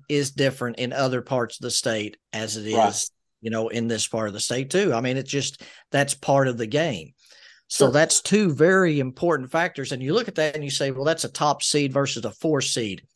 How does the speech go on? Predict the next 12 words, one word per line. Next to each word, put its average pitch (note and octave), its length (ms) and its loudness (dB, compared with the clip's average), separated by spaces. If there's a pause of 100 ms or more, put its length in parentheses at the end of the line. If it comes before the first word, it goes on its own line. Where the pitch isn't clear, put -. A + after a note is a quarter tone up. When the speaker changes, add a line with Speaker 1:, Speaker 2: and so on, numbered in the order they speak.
(320)
Speaker 1:
This F3+ 240 4
is D3 120 4
Speaker 2:
Uh, D3+ 80 8
Speaker 1:
not D#3 500 6
Speaker 2:
yeah. D#3+ 280 8
Speaker 1:
typical - 400 2
four E3 380 6
seed D3 380 2
versus C3+ 420 0
Speaker 2:
Yeah. A#2 120 0
Speaker 1:
top D3 300 4
seed B2 560 -4